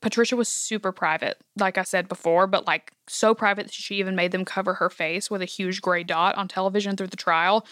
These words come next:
So many people really didn't even get to see her reactions whatsoever, just would hear her voice and her tears and things like that, but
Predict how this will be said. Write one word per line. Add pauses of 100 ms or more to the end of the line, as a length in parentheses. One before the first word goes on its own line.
(260)
So
many
people
really
didn't
even
get
to
see
her
reactions
whatsoever,
just
would
hear
her
voice
and
her
tears
and
things
like
that,
but